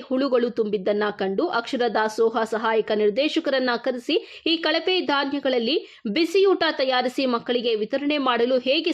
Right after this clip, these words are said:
ಸಾಧ್ಯವೆಂದು ಅಧಿಕಾರಿಗಳು ಕೆಂಡಾಮಂಡಲವಾಗಿದ್ದಾರೆ. ಸರ್ಕಾರಿ ಮತ್ತು ಅನುದಾನಿತ ಶಾಲೆಗಳಿಗೆ ಪೂರೈಕೆಯಾಗುತ್ತಿರುವ ತೊಗರಿ ಬೇಳೆ, ಗೋಧಿ, ಅಕ್ಕಿ ಕುರಿತು ಅಕ್ಷರ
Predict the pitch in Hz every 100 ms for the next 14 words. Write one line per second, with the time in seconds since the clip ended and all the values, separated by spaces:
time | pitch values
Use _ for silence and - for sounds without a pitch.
0 | 277 233 220 226 226 262 302 208 - 240
1 | 302 294 285 453 - 214 247 285 269 262
2 | 226 220 190 190 196 185 170 - - _
3 | - 311 311 359 381 381 339 339 285 285
4 | 277 277 277 262 254 233 226 226 233 233
5 | 220 220 214 220 196 196 - 208 240 240
6 | 208 208 220 196 208 269 214 202 196 285
7 | 202 202 - 226 214 196 277 247 247 254